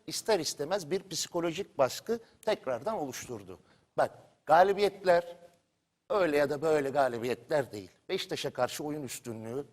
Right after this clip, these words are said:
vardı, kazandı. Fenerbahçe'ye karşı oyun üstünlüğü vardı, kazandı. Bugün Trabzonspor'a karşı oyun üstünlüğü vardı,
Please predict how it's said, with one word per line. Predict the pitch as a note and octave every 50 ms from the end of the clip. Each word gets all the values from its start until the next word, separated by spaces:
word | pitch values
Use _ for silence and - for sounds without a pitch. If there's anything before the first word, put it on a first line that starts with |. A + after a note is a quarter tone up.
| _ G2+
vardı, | A#2 G#2+ G2+ G#2+ F2+ - B2+ C#3 - -
kazandı. | - G#2 - G2 F2+ F2+ D#2+ D2 A2 - - _ _ - - _ _
Fenerbahçe'ye | - A2+ C#3 F3 G3+ G3 F#3 - - F3 D#3 -
karşı | - C#3+ - - - D#3
oyun | C#3 C3 C#3+ D#3+
üstünlüğü | D3+ B2 - - - B2 A#2+ A#2 A2+
vardı, | A2 G#2+ G2 G2 - -
kazandı. | - A#2+ G#2 F2 F#2+ F#2+ F#2+ F#2+ B2+ D#3 B2 - - - - - -
Bugün | C#3+ D#3+ G3 G#3+ F#3+
Trabzonspor'a | - D#3 D#3 F3+ G3+ F#3+ G3 F#3+ C#3+ - - - C#3 C3 C3+
karşı | - B2+ A#2 G#2+ - - E3
oyun | - B2+ A2+ A#2 C3+ D#3+
üstünlüğü | C#3+ - - - - A#2 A2+ A2+ A2+ G#2+ G2+ A2
vardı, | B2 A#2+ A2+ A2+ A#2+ F3+ F#3+